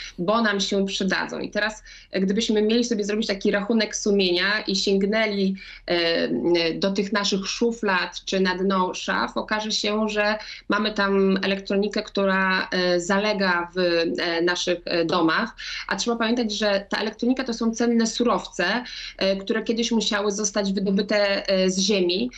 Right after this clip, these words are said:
e, a to pozyskiwanie surowców oznacza, no, konkretny koszt środowiskowy,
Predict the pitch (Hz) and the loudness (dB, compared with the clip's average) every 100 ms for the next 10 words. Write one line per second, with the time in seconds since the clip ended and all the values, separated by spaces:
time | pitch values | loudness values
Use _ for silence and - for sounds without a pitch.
0 | - - - 190 185 190 - 202 233 214 | -14 -8 0 2 2 0 -4 -4 -4 -4
1 | 226 - 208 240 254 240 220 202 196 - | -4 -2 0 2 2 0 0 0 0 -2
2 | 214 214 208 208 214 220 214 214 208 208 | -4 -2 -2 0 0 0 0 2 2 0
3 | - - 226 220 220 220 220 208 - 233 | -2 -2 0 0 0 -2 -2 -4 -2 0
4 | 214 208 208 - 185 185 254 | 0 0 -2 -2 -2 2 0